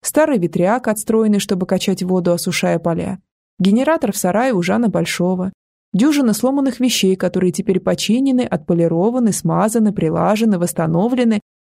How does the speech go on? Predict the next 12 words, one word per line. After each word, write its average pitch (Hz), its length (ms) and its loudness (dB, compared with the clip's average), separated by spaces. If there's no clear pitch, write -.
и 233 100 4
введены 226 380 2
в - 40 -6
строй 302 280 0
при 269 120 -2
участии 202 460 0
лишь 196 300 2
умелых 202 500 2
рук 254 220 0
и 285 40 2
нескольких 170 520 -2
запчастей. 180 680 -6